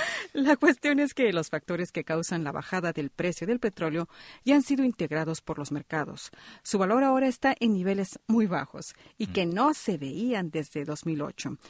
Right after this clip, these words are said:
Speaker 2: Eso sí, están al mismo nivel que cuando el precio del crudo empezó a remontar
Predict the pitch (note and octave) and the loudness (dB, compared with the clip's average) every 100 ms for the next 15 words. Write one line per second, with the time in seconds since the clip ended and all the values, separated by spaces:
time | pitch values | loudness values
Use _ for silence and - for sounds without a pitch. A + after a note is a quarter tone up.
0 | - F#3+ G3 G#3 D4 E4 - F3 - F#3 | -6 -4 0 2 4 4 0 -10 -4 -2
1 | G3 - E3 D#3 E3+ D#3+ - G#3+ A3 A3 | -2 -2 -2 -2 -2 -4 -4 -2 0 0
2 | A#3 A#3 - F3+ D3+ C#3+ - G#3 G3+ G3+ | 0 -2 0 0 0 -4 0 0 2 -2
3 | D#3 - F#3 G3 G3 - G3 E3+ E3+ A3 | -4 -2 0 0 0 0 -2 0 0 2
4 | A3+ G#3+ F#3+ F#3+ B3 B3 | 2 2 0 2 2 0